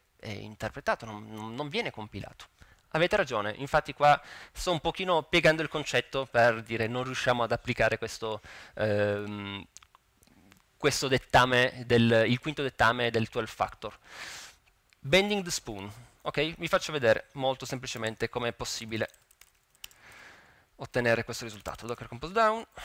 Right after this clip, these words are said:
clear, eh, C D cinque. Ok, ho la mia applicazione. La mia applicazione ha un Docker file.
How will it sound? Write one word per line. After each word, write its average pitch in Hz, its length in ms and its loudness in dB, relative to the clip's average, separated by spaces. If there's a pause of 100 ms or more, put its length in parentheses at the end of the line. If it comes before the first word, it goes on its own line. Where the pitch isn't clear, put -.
(840)
clear, 123 360 -8 (1800)
eh, 110 260 -14
C - 160 -14
D 113 180 -18
cinque. - 460 -14 (1040)
Ok, 147 300 2 (1300)
ho 196 120 8
la 165 80 8
mia 165 120 6
applicazione. 143 640 2 (880)
La 170 100 6
mia 160 100 4
applicazione 175 640 0
ha 151 260 2
un 190 180 -6
Docker 165 260 -2
file. 107 420 0